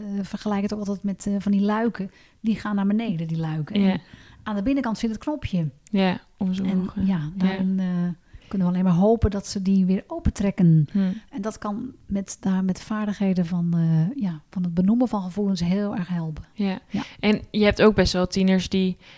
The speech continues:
Speaker 2: rustig aan door die tienerperiode heen kabbelen. Ehm,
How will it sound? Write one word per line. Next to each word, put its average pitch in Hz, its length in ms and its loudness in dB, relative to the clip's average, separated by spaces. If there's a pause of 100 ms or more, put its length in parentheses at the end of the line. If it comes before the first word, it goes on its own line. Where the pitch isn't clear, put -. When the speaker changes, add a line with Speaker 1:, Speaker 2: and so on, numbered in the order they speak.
(120)
Speaker 2:
rustig 185 440 -2
aan 180 140 -4
door 180 120 -4
die 180 440 -8
tienerperiode 185 680 -4
heen 185 280 -6
kabbelen. 180 440 -2 (380)
Ehm, 185 520 -2